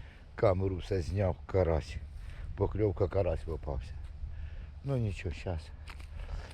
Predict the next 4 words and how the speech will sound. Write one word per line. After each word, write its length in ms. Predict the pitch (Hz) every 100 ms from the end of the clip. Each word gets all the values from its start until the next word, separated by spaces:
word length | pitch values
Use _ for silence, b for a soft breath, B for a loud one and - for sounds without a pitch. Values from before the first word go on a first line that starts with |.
| -
Щас 220 | - 110
передінемося. 840 | - 104 104 104 127 107 98 - 71 - - - - B B B B B B -
Все, 300 | - - 90 - -
ось. 280 | 92 -